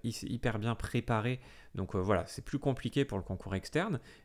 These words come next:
Mais le troisième concours et le concours interne ont quand même une dimension un peu plus démocratique.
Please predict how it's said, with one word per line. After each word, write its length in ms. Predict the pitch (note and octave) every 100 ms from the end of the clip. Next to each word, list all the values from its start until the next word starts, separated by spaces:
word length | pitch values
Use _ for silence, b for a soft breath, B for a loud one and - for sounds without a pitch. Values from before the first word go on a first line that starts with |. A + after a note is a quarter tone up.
| -
Mais 240 | A#2 G3
le 100 | G3+
troisième 400 | - D3 C#3 D3
concours 380 | C3+ B2+ D3+ D3+
et 20 |
le 60 | G#2+
concours 360 | A2+ - A2
interne 320 | G2+ F#2+ D3+ C#3
ont 80 |
quand 120 | G#2+ B2
même 140 | C#3
une 100 | A2+
dimension 420 | G2 G#2+ G2+ -
un 60 | C3+
peu 100 | G2+
plus 200 | - C3
démocratique. 800 | A2 G2 - - - D#3+ -